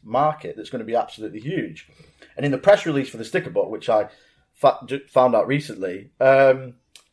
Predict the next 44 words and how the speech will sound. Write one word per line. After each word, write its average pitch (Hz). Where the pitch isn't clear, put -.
he 143
talks 202
about 151
football 143
has 139
a 113
fan 143
culture. 131
They 135
love 127
stickers. 131
Rugby 170
league 156
is 135
probably 135
the -
only 165
other 143
sport 131
that 107
we 117
would 113
do 120
a 110
sticker 110
book 110
for 107
because -
it's 107
got -
a -
similar 110
fan 107
base. -
And 139
if 143
you 185
actually -
look 165
at -
the -
back 180
of 127
this, -